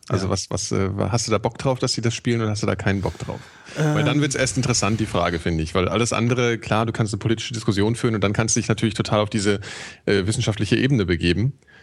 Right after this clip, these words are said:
Speaker 1: Äh,
Speaker 2: Die Frage ist mir
Speaker 1: wenn
Speaker 2: tatsächlich gestellt worden vor, vor
Speaker 1: Mhm.
Speaker 2: zwei oder drei Jahren in Köln mal von einer Bekannten,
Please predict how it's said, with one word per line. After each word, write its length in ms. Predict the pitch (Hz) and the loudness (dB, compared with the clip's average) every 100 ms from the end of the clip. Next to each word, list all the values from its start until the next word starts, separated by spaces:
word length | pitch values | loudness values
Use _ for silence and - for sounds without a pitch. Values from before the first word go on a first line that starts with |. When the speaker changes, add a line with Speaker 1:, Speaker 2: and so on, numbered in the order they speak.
| - - | -20 -2
Speaker 1:
Äh, 580 | 98 98 98 104 104 104 | 0 2 0 -2 -4 -2
Speaker 2:
Die 60 | 160 | 0
Frage 260 | 180 214 | 2 2
ist 100 | 180 | 2
mir 40 | 165 | 2
Speaker 1:
wenn 60 | |
Speaker 2:
tatsächlich 300 | 170 175 160 | 2 0 0
gestellt 360 | 135 - 175 143 | -2 0 -2 -2
worden 260 | 110 104 | -4 -4
vor, 300 | 104 113 113 107 | -6 -4 -4 0
vor 80 | 104 98 | 2 2
Speaker 1:
Mhm. 40 | |
Speaker 2:
zwei 480 | 107 120 117 123 143 | 0 -2 -2 -2 0
oder 120 | 135 | -2
drei 180 | 127 120 | 0 0
Jahren 360 | 120 131 180 147 | 2 0 -2 -4
in 100 | 127 | -4
Köln 260 | 123 139 | -4 -2
mal 120 | 139 123 | -2 -4
von 160 | 123 | -4
einer 60 | 123 | -6
Bekannten, 460 | 117 127 143 123 | -4 -2 -2 -4